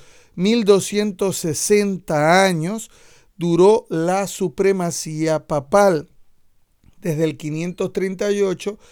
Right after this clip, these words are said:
hasta el mil setecientos noventa y ocho, cuando las tropas del general Berthier apresaron al Papa y restringieron su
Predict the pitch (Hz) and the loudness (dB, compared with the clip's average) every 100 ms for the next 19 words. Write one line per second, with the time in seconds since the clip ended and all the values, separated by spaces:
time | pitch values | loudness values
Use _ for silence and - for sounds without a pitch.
0 | - - - 196 - 202 196 226 196 202 | -20 -20 -6 -4 2 2 2 -2 0 -2
1 | 190 165 185 196 190 190 180 165 175 175 | 0 -4 -2 -4 -2 -2 0 -2 -4 -2
2 | 190 208 285 - 151 - _ _ _ _ | -2 -2 -4 -8 -16 -18 _ _ _ _
3 | - 170 160 156 143 - 190 208 185 190 | -6 -2 0 0 -2 -2 0 2 2 0
4 | 180 170 190 190 165 160 151 151 139 - | 0 -2 -2 0 0 0 0 -2 -4 -4
5 | 175 180 139 - _ - - 180 180 165 | 2 2 2 -4 _ -16 -4 -4 0 -2
6 | - 226 202 160 139 139 131 - 143 135 | 2 4 4 4 2 -2 -6 -2 -2 -2
7 | 160 160 _ _ _ _ - 196 220 - | -6 -8 _ _ _ _ -4 -2 -2 -4
8 | _ _ - 160 196 - 165 151 143 160 | _ _ 0 6 6 4 -4 -4 -2 2
9 | 185 185 175 175 - - - 240 247 | 4 4 0 -6 -10 -6 -4 -2 -4